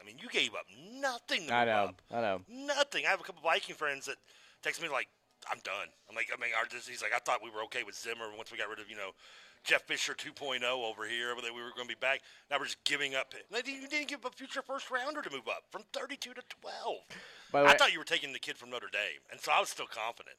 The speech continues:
Speaker 2: I thought, well, real quickly, by the way, I, I already messed it up. I called Luis Castillo, uh, El Padrino instead of La Piedra, which I, I, I've done twice now. El Padrino was Pablo Escobar's <laughs> nickname. I did it last
Speaker 1: I mean, I
Speaker 2: year.
Speaker 1: thought that was Dennis Martinez. That was El,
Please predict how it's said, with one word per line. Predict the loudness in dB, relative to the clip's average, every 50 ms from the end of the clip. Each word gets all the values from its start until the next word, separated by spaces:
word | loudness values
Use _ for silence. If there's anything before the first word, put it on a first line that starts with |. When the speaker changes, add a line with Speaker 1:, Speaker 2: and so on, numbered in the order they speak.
| _ _ -8 _
Speaker 2:
I | 6 8 8 8
thought, | 10 12 12 12 12 12 12
well, | 8 2 4
real | 6 6 6
quickly, | 8 8 6 6 6
by | 6
the | 6 6
way, | 6 6
I, | 6 4 6 6
I | 6
already | 6 6 4 2
messed | 0 0 0 0 2
it | 2
up. | 2 2
I | 2 -2
called | 4 8 8 10 10 8 6 0 -10 _ _
Luis | -6 -4 -4 -4 -4
Castillo, | -6 -10 -6 -2 0 2 2 2 2 -2 -6 _ _ -6
uh, | -6 -4 0
El | 2 2 2
Padrino | 2 -2 -6 -2 -2 0 0 0
instead | -2 -2 -2 -4
of | -2 2
La | 2 0 2
Piedra, | 2 0 0 0 0 0 -2 -2 -2
which | -2 -2 0
I, | 0 0
I, | 0 -2 -6 -8 -8 4 6
I've | 6 6 8
done | 8 8 8 6 2 0
twice | -2 2 8 12 12 12 12 12 10 6 2
now. | 6 6 6 8 10
El | 10 8 10
Padrino | 10 6 6 6 6 8 8 8
was | 8 6 2
Pablo | 8 12 12 12 12 10 6 6
Escobar's | 4 4 2 -4 -6 4 6 6 6 6 4
<laughs> |
nickname. | 0 0 0 2 2 4 4 4 2 0 -8 -14 -10 0 8
I | 8 8
did | 10 10 8 6
it | 8
last | 8 10 10 12 12 12
Speaker 1:
I |
mean, | 10
I | 10 10 12
Speaker 2:
year. | 12
Speaker 1:
thought | 12 10
that | 8
was | 8 4
Dennis | 0 0 0 0 -2 -2
Martinez. | -4 -4 -4 -4 -6 -8 -8 -8 -8 -8 -10 -10 -2
That | 4 4 4
was | 4 4 0
El, | 0 0